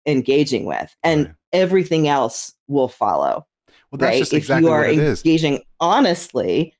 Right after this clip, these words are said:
Speaker 1: with your community,
Speaker 2: Yeah.
Speaker 1: everything else follows.
Speaker 2: Well, I wanna talk about, you know,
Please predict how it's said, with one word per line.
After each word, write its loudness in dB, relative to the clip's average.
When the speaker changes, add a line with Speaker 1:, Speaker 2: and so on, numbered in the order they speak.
Speaker 1:
with 0
your 2
community, -2
Speaker 2:
Yeah. -16
Speaker 1:
everything 0
else -6
follows. -8
Speaker 2:
Well, 0
I 2
wanna 2
talk -2
about, 0
you 0
know, -2